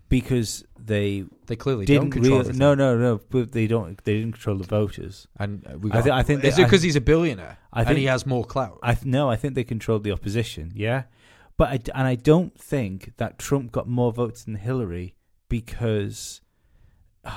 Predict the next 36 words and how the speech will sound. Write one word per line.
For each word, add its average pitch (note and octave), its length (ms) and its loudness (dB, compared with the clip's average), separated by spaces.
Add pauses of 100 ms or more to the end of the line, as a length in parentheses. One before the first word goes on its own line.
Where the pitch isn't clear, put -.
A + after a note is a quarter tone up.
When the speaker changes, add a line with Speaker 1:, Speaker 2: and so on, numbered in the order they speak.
(100)
Speaker 1:
America's A#2 500 0
racist A#2+ 480 -2
all A2+ 100 2
of G2+ 80 -4
a F#2 40 -6
sudden. F#2+ 420 -8 (640)
I B2 100 2
think C3 220 -4
Hillary C#3 380 2
didn't B2+ 300 -4
get A#2+ 240 -2
enough A2+ 300 -2
votes A#2 420 0
because A#2 300 -6
she's A2+ 240 -8
a A2+ 80 -2
fucking - 720 -8 (340)
horrible C#3+ 640 2
person B2+ 460 -6
that - 240 -8
comes D#3 320 0
across - 460 -4
really A#2 400 -2
badly A#2 580 -4 (320)
and B2 220 -6
can't C#3 360 -4
stand B2 380 -4
up C#3+ 180 0
for - 140 -10
long A#2 340 -4
periods A2+ 360 -2
of A2+ 80 -8
time G#2+ 240 -4
without A2 320 -4
falling A#2 420 -2
over. C#3+ 400 -2